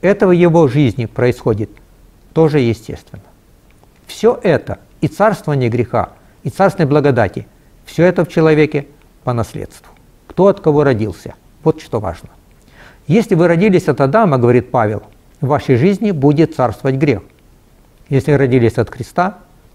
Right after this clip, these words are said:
царствует благодать и праведность". Если мы от Адама, наше естественное состояние –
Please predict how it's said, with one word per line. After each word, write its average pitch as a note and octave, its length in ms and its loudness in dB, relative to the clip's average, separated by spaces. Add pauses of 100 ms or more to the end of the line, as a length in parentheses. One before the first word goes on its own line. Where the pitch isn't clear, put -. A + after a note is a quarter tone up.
царствует B2+ 400 -2
благодать A2+ 460 0
и - 40 -4
праведность". - 600 -12 (840)
Если G#3 300 0
мы F#3+ 140 2
от - 80 -2
Адама, D3 560 0 (220)
наше C#3+ 220 -2
естественное C3+ 600 -2
состояние – A2 680 -6